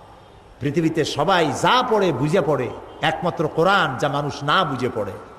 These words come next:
পড়েন, "ইন্না লিল্লাহি ওয়া ইন্না ইলাইহি রাজিউন।" কত বড় বিপদ, কত বড় মুসিবত আমাদের জন্য। কোরআন শুধু পড়ি, বুঝি না। কোরআন যদি বুঝতাম,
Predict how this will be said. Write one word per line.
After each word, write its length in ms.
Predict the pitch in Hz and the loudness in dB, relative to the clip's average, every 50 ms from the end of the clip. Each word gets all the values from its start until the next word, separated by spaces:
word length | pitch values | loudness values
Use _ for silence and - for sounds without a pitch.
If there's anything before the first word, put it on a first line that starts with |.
| - - - | -12 -2 0
পড়েন, 240 | 156 160 156 143 123 - - | 2 2 2 2 0 -2 -2
"ইন্না 440 | 156 151 151 143 139 139 135 131 127 | -2 -2 0 0 0 2 2 2 2
লিল্লাহি 720 | 123 123 117 117 113 120 135 151 143 107 120 123 113 104 95 - - - - - - - | 2 2 0 0 0 2 2 4 4 2 2 0 0 -2 -2 -6 -8 -10 -12 -12 -4 0
ওয়া 100 | 127 127 | 2 2
ইন্না 340 | 147 147 135 123 117 120 110 | 2 2 0 0 -2 -4 -4
ইলাইহি 480 | 107 104 104 104 127 151 151 117 104 113 | -4 -4 -4 -4 -2 -2 -2 -4 -4 -4
রাজিউন।" 460 | 107 104 101 101 98 101 107 104 95 - - | -4 -4 -4 -6 -6 -8 -10 -12 -12 -10 -8
কত 180 | 120 131 - 196 | -8 -6 -4 0
বড় 200 | 202 240 277 269 | 2 2 2 2
বিপদ, 500 | 220 247 233 240 254 247 240 185 - - - - - - - - - - - 143 | 2 0 0 2 2 2 2 0 -2 -6 -8 -12 -14 -16 -16 -18 -18 -6 -2 -2
কত 120 | 156 - 185 | 0 2 2
বড় 180 | 196 214 233 | 4 4 4
মুসিবত 460 | 262 320 311 - 359 370 359 339 330 | 4 2 2 4 4 4 4 4 2
আমাদের 360 | 311 294 262 247 233 220 165 - | 2 2 2 2 0 0 -2 -2
জন্য। 280 | 160 151 135 120 110 - - - - - - - - - - - - - - - - - | -4 -4 -4 -6 -10 -12 -12 -14 -16 -18 -20 -20 -20 -20 -20 -20 -20 -20 -20 -20 -18 -4
কোরআন 240 | - 151 170 165 156 | 0 2 2 2 0
শুধু 240 | - - 151 135 135 135 - | 0 -2 -4 -4 -4 0 2
পড়ি, 360 | 196 233 320 320 208 - - - - - - - - - - 98 | 4 4 6 4 4 2 0 -4 -10 -14 -16 -16 -16 -16 -12 -8
বুঝি 260 | 98 120 110 - 123 110 | -8 -8 -6 -6 -8 -10
না। 120 | - - - - - - - - - - - - - - - - | -10 -14 -18 -20 -20 -20 -20 -20 -20 -20 -20 -20 -20 -20 -6 -2
কোরআন 240 | 147 151 151 143 | 0 2 2 2
যদি 180 | 123 131 120 127 | 0 -2 -4 -4
বুঝতাম, 500 | 110 190 190 - - - 226 196 170 123 | -4 -4 -4 -4 -2 0 0 0 0 -2